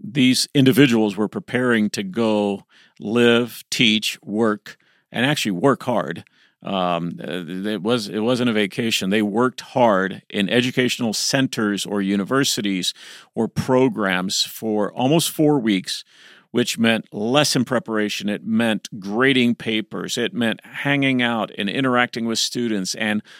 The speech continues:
learning a new food and learning a new culture and going through jet lag and the smells and the sights and the sounds, everything that had been, uh, so different from what, uh, they were used to at home.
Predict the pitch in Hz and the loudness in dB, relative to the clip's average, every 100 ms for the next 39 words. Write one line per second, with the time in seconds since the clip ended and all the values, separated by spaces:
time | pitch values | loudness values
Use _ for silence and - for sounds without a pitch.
0 | - 113 135 170 175 156 139 120 - 120 | -14 0 4 6 6 6 6 4 2 0
1 | 104 92 - 101 95 98 104 110 107 107 | 0 -2 -2 -2 0 -2 0 0 2 2
2 | 113 - 139 131 113 104 - 113 107 104 | 0 0 0 0 -2 -2 -2 -2 0 2
3 | 104 - 104 113 135 - 123 117 110 101 | 0 -2 -4 0 0 0 0 2 2 -2
4 | - - - - - 117 117 110 - 160 | -6 -20 -20 -16 -2 2 2 4 4 6
5 | 165 135 110 110 107 - 151 131 - 113 | 6 6 4 2 2 4 4 2 0 -2
6 | 107 - 147 131 110 120 156 156 135 127 | 0 2 4 4 4 6 6 6 6 4
7 | 113 107 92 101 101 98 - 98 95 - | 4 2 2 0 0 -2 -4 -4 -2 0
8 | - 117 113 - 117 - 101 101 98 101 | 2 2 0 -2 -6 -6 -4 -2 0 -2
9 | - - 101 98 101 95 98 98 98 - | -6 -8 -6 -6 -4 -4 -4 -4 -4 -6
10 | 87 - 104 95 - | -10 -8 -6 -4 -6